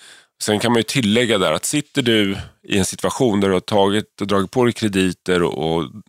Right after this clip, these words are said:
dyra blankolån, se över dem. Försök, eh, baka ihop det här till ett bättre, mer fördelaktigt lån. Och, eh, dessutom sitter du med en bostad. Kolla om bostadens värde har gått upp. Skaffa dig en värdering, gå till banken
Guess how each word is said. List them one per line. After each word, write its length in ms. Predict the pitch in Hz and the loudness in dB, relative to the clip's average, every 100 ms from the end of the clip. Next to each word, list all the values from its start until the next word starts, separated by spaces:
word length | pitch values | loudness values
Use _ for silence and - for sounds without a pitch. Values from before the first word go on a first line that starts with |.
| - | -6
dyra 300 | 104 92 90 | -2 0 0
blankolån, 760 | 92 104 85 - 120 117 76 - _ _ | 2 0 0 -2 0 2 0 -4 _ _
se 300 | - - 101 - | -10 -6 -4 -2
över 420 | 104 151 147 110 | 0 0 0 0
dem. 280 | 87 73 - - | 0 -2 -4 -10
Försök, 720 | 101 - 113 120 107 - - | -6 -4 0 0 0 -6 -2
eh, 240 | 110 104 | 0 2
baka 260 | 98 101 - | 2 0 0
ihop 160 | 110 - | -2 -2
det 60 | |
här 60 | 92 | -2
till 120 | 92 | -2
ett 80 | 87 | -4
bättre, 420 | 85 101 - 101 | -2 -4 -2 -2
mer 120 | 95 | 0
fördelaktigt 760 | 85 - 92 80 90 - - - | -2 0 0 0 -2 -4 -10 -8
lån. 340 | 90 82 80 78 - - - _ | -2 0 -2 -4 -14 -20 -20 _
Och, 520 | - 95 - _ _ 90 | -4 -4 -4 _ _ -2
eh, 180 | - 76 | 0 -2
dessutom 960 | 71 98 - 117 85 - - 117 85 - | -2 -4 -2 -4 -4 -6 -2 0 0 -4
sitter 280 | - 95 - | -8 -6 -2
du 80 | 95 | 0
med 140 | 92 | 0
en 100 | 92 | 0
bostad. 720 | 104 85 - - 101 71 - - | -2 -2 -6 -2 0 0 -4 -16
Kolla 320 | - 110 85 | -4 -2 0
om 80 | 92 | 0
bostadens 580 | 123 101 - 87 85 - | 0 -2 -2 -2 -4 -4
värde 240 | 95 73 | -2 -2
har 40 | 98 | -4
gått 180 | 90 110 | -4 -4
upp. 160 | 98 | -4
Skaffa 340 | - 101 - 110 | -4 -6 -2 -2
dig 120 | 113 | 0
en 160 | 107 | 0
värdering, 680 | 104 90 104 113 110 107 69 | -2 -2 0 2 2 0 -2
gå 180 | - 101 | 0 0
till 120 | 87 | 0
banken 680 | 78 90 82 - - 82 76 | -2 0 -2 -6 -4 -4 -4